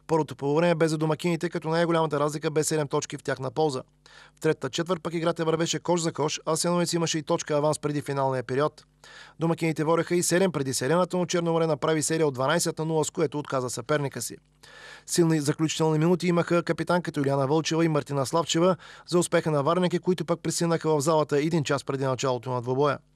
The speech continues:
Вълчева завърши с дабъл-дабъл, двайсет точки и дванайсет борби. Същото стори Илиана Георгиева с шестнайсет попадения и дванайсет борби, а четиринайсет точки реализира Адриана Балтанова.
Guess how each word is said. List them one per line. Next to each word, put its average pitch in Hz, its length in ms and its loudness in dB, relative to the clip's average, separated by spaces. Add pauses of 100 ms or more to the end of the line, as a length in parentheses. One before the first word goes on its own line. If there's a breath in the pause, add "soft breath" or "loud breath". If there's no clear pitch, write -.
(360 loud breath)
Вълчева 156 360 2
завърши 151 360 2
с 156 60 -2
дабъл-дабъл, 160 540 4
двайсет 131 360 -2
точки 143 280 -4
и 151 40 -2
дванайсет 143 420 0
борби. 143 280 2 (540 loud breath)
Същото 143 340 -2
стори 170 480 2 (160)
Илиана 156 320 0
Георгиева 170 420 2
с 170 120 0
шестнайсет 151 520 0
попадения 135 420 -2
и 135 40 -2
дванайсет 131 420 -2
борби, 131 360 0 (260 loud breath)
а 170 100 0
четиринайсет 175 500 0
точки 165 320 0
реализира 147 460 0 (120)
Адриана 156 400 0
Балтанова. 123 520 0